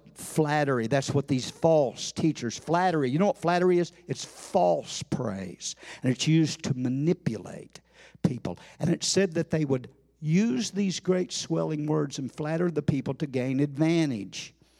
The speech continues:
to gain advantage of them, to get them, to get a following. And Paul told Timothy that in the last days they would not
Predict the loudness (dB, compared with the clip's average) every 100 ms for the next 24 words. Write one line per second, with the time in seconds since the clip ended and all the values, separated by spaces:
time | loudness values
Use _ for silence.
0 | _ _ _ -20 _ _ -12 -6 -4 0
1 | 2 2 0 0 0 0 -2 -6 -10 -10
2 | -10 -8 -4 -4 -2 -2 -2 -6 _ -8
3 | -4 -2 -2 -4 -8 -8 -8 -8 -8 -14
4 | _ _ _ _ _ _ -10 -2 2 2
5 | 2 0 -2 -2 -2 -2 -2 -2 -2 -2
6 | -4 -4 -4 -6 -6 -6 -4 -4 -2 0
7 | -2 -4 -10 -14 _ _ _ _ _ _
8 | -8 -4 -4 -2 0 -2